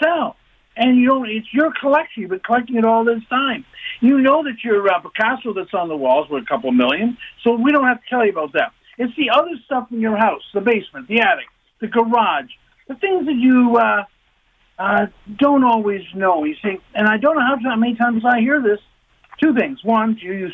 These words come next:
sell this? Now, I always say yes 'cause we sell everything. And that is where, and they'll say, "How much is this worth?" I didn't know it was worth that kind of money. Okay? Now, we also have the friends of the show we have to mention to start off with here.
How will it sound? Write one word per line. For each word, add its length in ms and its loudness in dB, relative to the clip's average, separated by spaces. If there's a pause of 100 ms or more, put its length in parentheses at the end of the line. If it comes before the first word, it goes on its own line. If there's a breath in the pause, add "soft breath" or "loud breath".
sell 200 4
this? 180 -6
Now, 180 -2
I 140 0
always 320 0
say 60 0
yes 360 2
'cause 160 -16
we 220 -10
sell 180 -2
everything. 460 -2 (380 loud breath)
And 320 2 (200)
that 300 0
is 180 -10
where, 160 -6
and 140 -10
they'll 200 0
say, 220 -2
"How 180 0
much 260 0
is 80 -2
this 180 0
worth?" 240 2
I 140 0
didn't 280 0
know 320 -2
it 60 -8
was 200 -8
worth 260 0
that 240 0
kind 180 -2
of 80 -6
money. 340 2 (480 soft breath)
Okay? 400 0 (340 soft breath)
Now, 140 2
we 120 4
also 300 0
have 80 -6
the 180 -6
friends 380 0
of 100 0
the 120 -2 (120)
show 140 2
we 140 2
have 180 0
to 80 -10
mention 380 -4
to 60 -10
start 300 0
off 260 0
with 160 -10
here. 300 -4